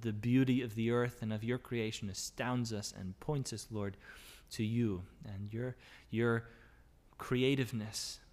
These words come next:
Lord, and, and your own beauty, which you've displayed in, in the works that you've made. We confess, Lord, that, um, uh, in the light of, of your presence and of your beauty, that we,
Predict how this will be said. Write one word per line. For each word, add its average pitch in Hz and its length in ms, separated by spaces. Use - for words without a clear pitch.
Lord, 107 320
and, 113 200
and 120 220
your 123 220
own 127 240
beauty, 107 420
which 117 200
you've 113 120
displayed 101 500
in, 95 160
in 101 120
the 101 80
works 101 340
that 101 100
you've 95 240
made. 90 280
We 113 140
confess, 135 500
Lord, 120 240
that, 107 160
um, 101 160
uh, 110 160
in 120 140
the 110 100
light 113 320
of, 110 280
of 107 200
your 120 160
presence 107 600
and 101 120
of 98 120
your 117 160
beauty, 104 360
that 101 200
we, 107 240